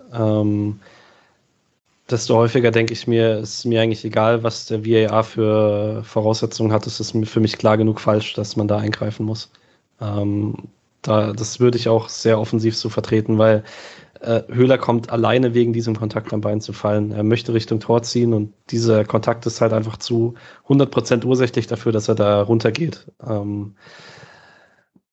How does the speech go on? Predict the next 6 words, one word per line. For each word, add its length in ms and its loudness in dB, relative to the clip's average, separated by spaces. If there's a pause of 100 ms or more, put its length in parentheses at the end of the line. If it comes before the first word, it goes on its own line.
(540)
also, 300 -2 (720)
keine 240 2
Ahnung, 240 2
einfach 260 -2
nicht 220 0
erklärbar, 600 0